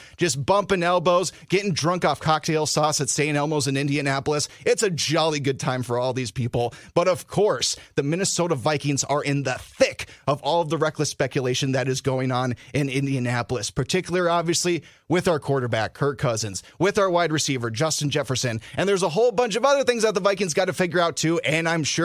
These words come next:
Kwesi Adofo-Mensah, Mensah is just been bumping elbows with plenty of people over the last few days in Indianapolis. But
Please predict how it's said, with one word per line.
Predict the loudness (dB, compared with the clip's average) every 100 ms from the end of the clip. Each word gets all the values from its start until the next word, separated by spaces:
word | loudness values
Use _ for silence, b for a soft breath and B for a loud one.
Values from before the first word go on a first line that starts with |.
| 0
Kwesi | 0 0 2 0
Adofo-Mensah, | 0 0 0 0 -2 -2 0 -2 -2 b -4
Mensah | -2 0 0 0
is | 0 -2 -2
just | -4 -2
been | -4 -2
bumping | 0 0 2
elbows | 0 2 2 0
with | -2 -6
plenty | -10 -4 0 0 0
of | -2
people | -2 -2 -2 -2 B -4
over | -2
the | 0
last | 0 0 -2
few | -2
days | -2 0 -2
in | -2 -2
Indianapolis. | 0 0 0 0 0 -2 -4 0
But | 0 0